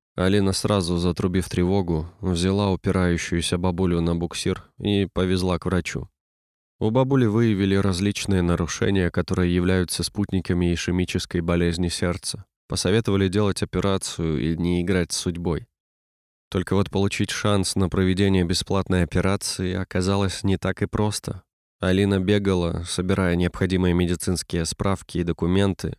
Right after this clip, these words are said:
а потом получила отказ от врачебной комиссии.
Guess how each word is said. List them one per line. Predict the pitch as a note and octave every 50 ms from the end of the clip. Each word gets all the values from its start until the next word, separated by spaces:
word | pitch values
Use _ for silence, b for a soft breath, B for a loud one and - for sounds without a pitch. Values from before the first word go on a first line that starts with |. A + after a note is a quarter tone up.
| _ _ _
а | - F#2 E2
потом | - F#2+ - A2+ G#2+ G2
получила | F#2+ F2+ F#2 F2 - - - G2+ F2+ F2 E2+
отказ | E2 - - - F2+ F2 E2+ - -
от | E2+ -
врачебной | - F2+ F2+ F2 - - - F2 E2 F#2 F2+ F2
комиссии. | - - F2+ F2 F#2 F#2 E2+ - - - - E2+ F2+ F#2+